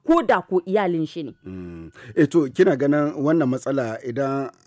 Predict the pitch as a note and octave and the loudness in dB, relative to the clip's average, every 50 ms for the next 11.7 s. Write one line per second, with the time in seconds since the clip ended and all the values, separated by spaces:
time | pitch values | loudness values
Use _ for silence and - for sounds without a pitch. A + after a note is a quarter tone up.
0 | _ _ G#2+ A#2 A#2+ C3 D3 C#3+ B2 B2 A#2 A#2 C3 C3 C3 - C3 A#2 G#2+ B2+ | _ _ -12 -8 -4 -2 -2 -2 -4 -6 -6 -6 -6 -6 -6 -8 -8 -6 -6 -4
1 | A#2+ B2+ A#2 - - A#2+ A#2+ B2 A#2 - - B2 B2 C3 C3+ C3 - D3 C3+ C3 | -4 -4 -4 -4 -4 -6 -4 -4 -6 -6 -6 -4 -4 -2 -2 -2 -2 0 0 0
2 | B2+ A#2+ B2+ B2 A2 - C3+ - C#3+ C3+ B2+ G#2 - C3 B2+ B2 - C#3+ B2+ A2+ | 0 0 -2 -4 -4 -4 -6 -4 -4 -4 -6 -6 -8 -8 -8 -6 -6 -6 -6 -4
3 | A2+ A2+ B2+ C3+ B2+ A#2+ A#2+ A#2+ A#2+ A#2+ B2+ C3 B2+ A#2+ A#2 - C#3+ C3 B2 B2+ | -4 -4 -4 -2 -2 -2 -2 -4 -2 -2 -2 -2 0 -2 -2 0 0 0 0 0
4 | - - B2+ C3+ C3+ C3 A#2+ - C3 B2+ B2 C3 B2 A#2 A#2+ A2 A2+ B2 - C3 | 0 0 0 2 2 2 0 -2 -2 -2 -2 -2 -2 -2 -4 -4 -6 -4 -4 -4
5 | A#2 G#2 A2+ A2+ B2 A#2 A#2+ G2 - - - - - - C3+ C#3 C3+ D3 C#3 B2 | -4 -4 -4 -6 -4 -6 -6 -8 -8 -12 -20 -20 -6 0 0 2 4 4 2 2
6 | B2 - - - B2+ A#2+ B2 B2 B2 B2+ B2 - - C#3 C#3 C#3 - - A#2 A2+ | 2 -2 -2 0 0 0 0 -2 -2 -4 -4 -4 -4 -4 -4 -2 -2 -2 -2 -2
7 | C3 B2 B2+ A#2 A2 - - D2+ G#2 B2+ C3+ C3 - B2 - C#3 - B2+ A2+ - | 0 0 0 -2 -2 -4 -8 -8 -6 -6 -4 -4 -6 -4 -6 -4 -4 -4 -4 -4
8 | B2+ B2 A#2+ A#2 A#2 A#2+ A#2 G#2 C3 C3 A2 A2+ A2+ G#2+ G2 - - A2+ A#2+ B2 | -2 -2 -2 -2 -4 -4 -4 -2 -2 -2 -2 -4 -6 -6 -8 -6 -4 -2 -2 -2
9 | B2 - B2+ A#2 A#2+ G#2+ - - A#2 G#2 - - - - G#2+ - C3+ C3+ B2 A2 | -2 -4 -6 -8 -8 -8 -6 -4 -6 -6 -6 -12 -20 -12 -4 -2 0 0 0 0
10 | G2+ A#2+ C3 C3 - - B2 A2 A2 B2 C3+ C3+ A#2 - C3+ C3+ - G#2+ B2 B2+ | -2 -2 -2 -2 -2 0 0 0 2 0 0 -2 0 0 0 0 0 -2 -4 -4
11 | A#2+ A#2+ A2 G#2 - - B2+ B2 G#2 - B2 A#2+ A#2 - | -4 -4 -6 -6 -6 -6 -4 -4 -4 -6 -8 -8 -6 -4